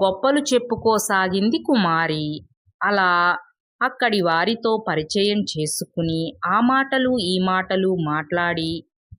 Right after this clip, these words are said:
ఇంటికి వెళ్ళిపోయింది. మరుసటి రోజు తనే అక్కడికి వచ్చి, "ఏం చేస్తున్నారు?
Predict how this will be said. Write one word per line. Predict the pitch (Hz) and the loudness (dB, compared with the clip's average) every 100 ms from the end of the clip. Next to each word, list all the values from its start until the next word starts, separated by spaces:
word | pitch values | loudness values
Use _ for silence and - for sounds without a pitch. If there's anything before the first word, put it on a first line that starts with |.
| - | 0
ఇంటికి | 302 269 262 339 | 2 2 2 0
వెళ్ళిపోయింది. | 330 214 185 170 165 160 160 156 156 151 151 - - - _ - _ - _ 175 165 | 2 2 0 -2 -4 -2 -2 -2 -2 -2 -6 -8 -16 -20 _ -20 _ -20 _ -2 0
మరుసటి | 165 214 220 330 330 | 2 0 0 -2 0
రోజు | 277 240 226 208 214 208 208 - _ _ _ _ 175 | 2 2 2 2 2 4 2 -2 _ _ _ _ -2
తనే | 180 240 247 | 0 0 0
అక్కడికి | - - 180 170 175 | -4 -4 -4 -4 -4
వచ్చి, | 160 156 156 - 190 180 180 175 - _ _ - - | -2 -2 -4 -6 -2 0 0 -4 -8 _ _ -20 -6
"ఏం | 208 254 320 370 | -2 0 0 0
చేస్తున్నారు? | 370 370 359 349 339 339 339 339 311 | -2 -2 -2 2 2 2 2 0 -2